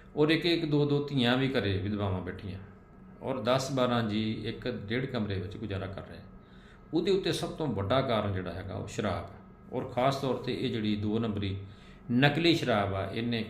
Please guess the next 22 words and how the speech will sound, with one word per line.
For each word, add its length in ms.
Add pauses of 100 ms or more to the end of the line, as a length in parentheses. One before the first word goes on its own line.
ਘਰਾਂ 140
ਦੇ 120
ਘਰ 200
ਖਾਲੀ 320
ਕਰ 140
ਦਿੱਤੇ 280
ਆ। 20 (280)
ਸੋ 120
ਦੋਸਤੋ, 260
ਸਰਕਾਰ 360
ਨੂੰ 140
ਚਾਹੀਦਾ 340
ਕਿ 340
ਵੱਡੇ 280
ਲੈਵਲ 300
'ਤੇ 320
ਇਹ 120
ਜਿਹੜੀ 240
ਸ਼ਰਾਬ 360
ਨਕਲੀ 340
ਵਿਕਦੀ 380
ਆ, 80